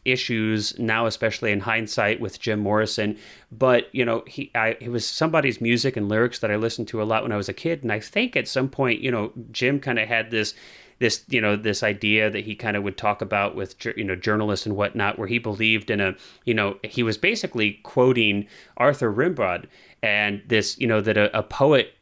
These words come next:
makes himself a visionary through a long, boundless, and systemized disorganization or derangement, depending on the translation, of all the senses. And I remember kind of hearing that,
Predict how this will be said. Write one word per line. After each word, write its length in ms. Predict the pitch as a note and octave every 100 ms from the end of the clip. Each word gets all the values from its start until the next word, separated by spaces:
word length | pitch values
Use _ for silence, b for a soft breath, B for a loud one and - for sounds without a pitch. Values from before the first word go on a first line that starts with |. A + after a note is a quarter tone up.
| -
makes 340 | A2 A#2 D3+ -
himself 400 | A#2 - B2 A2
a 60 |
visionary 580 | F#2+ A2+ B2 A#2 G#2 G2+
through 240 | - A2+
a 20 | G#2
long, 540 | G2+ G#2+ A2+ G#2+ G2+
boundless, 760 | F2+ G#2 A2 A#2+ A2 G2+ F#2 -
and 160 | A2 G2
systemized 840 | - - - B2+ A2+ G#2+ G#2+ G2 - - C#3+ - B2+
disorganization 640 | B2 G2+ A2 A2 - F2+ G#2 -
or 120 | -
derangement, 560 | A2 F#2+ F2+ F2 F#2+ G2
depending 340 | - G2 F#2+
on 160 | F#2 F#2
the 160 | F2+
translation, 600 | F#2 - F#2+ G#2+ G#2+ G2+ - B B
of 200 | A2 G#2 -
all 580 | A#2 C#3 C3+ C3 B2+
the 140 | A#2 A2
senses. 760 | - A2+ A#2 - G2 E2 - - B B B B
And 340 | A#2 A#2 A#2 G#2+
I 60 | A#2+
remember 560 | A#2 A#2 A#2+ C#3 B2+
kind 260 | - A#2+ A2
of 80 | G2
hearing 440 | - C3+ D3 C#3
that, 320 | G#2 F#2+ F#2+